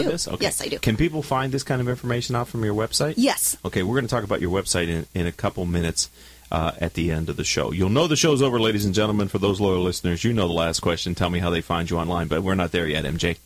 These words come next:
Speaker 2: What do you see the business becoming? Wh-, where do you wanna take your business?
Speaker 1: I think of what I realized in the last couple of years, kind of doing the teaching and, and cooking, I really love that.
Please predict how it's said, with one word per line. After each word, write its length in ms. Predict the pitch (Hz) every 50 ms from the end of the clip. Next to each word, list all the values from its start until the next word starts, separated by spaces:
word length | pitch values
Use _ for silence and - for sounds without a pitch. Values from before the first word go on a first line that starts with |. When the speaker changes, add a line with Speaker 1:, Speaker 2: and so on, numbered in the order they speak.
| - - -
Speaker 2:
What 340 | 98 107 123 147 202 247 247 - - -
do 100 | - - 117
you 240 | 113 117 120 123
see 560 | 117 - - - - 98 98 95 95 90 90 92
the 160 | 87 - 90
business 460 | - - 92 87 90 - 90 87 -
becoming? 600 | - - - - - - - 82 69 - - - - - - - - - - - - _ - - - - - -
Wh-, 220 | 110 107 127 - -
where 220 | 117 101 123 156
do 80 | 160 165
you 80 | 156
wanna 220 | 135 127 113 98 90
take 540 | - - - - 104 92 82 67 - - - - -
your 160 | 104 90 87 82
business? 640 | - - 80 85 - 65 - - - - - - - - - - - - - - -
Speaker 1:
I 80 | 233 254
think 200 | - 440 508 -
of 80 | 494 392
what 80 | 330 247
I 60 | 233
realized 540 | 202 185 180 202 214 220 220 202 180 175 185
in 60 | 175
the 60 | 170 165
last 340 | 165 170 160 160 - - -
couple 240 | - 175 - - 170
of 40 | 170
years, 220 | 151 170 170 170 -
kind 140 | - 196 170
of 100 | 165 165
doing 180 | 151 175 170 165
the 60 | 151 147
teaching 460 | - - - 196 160 - 185 170 170
and, 100 | 170 160 -
and 100 | 165 156
cooking, 360 | - 185 - 208 202 208 - - -
I 140 | - 240 330
really 280 | 359 381 359 320 247
love 400 | 185 175 170 156 175 180 156 -
that. 180 | - - - -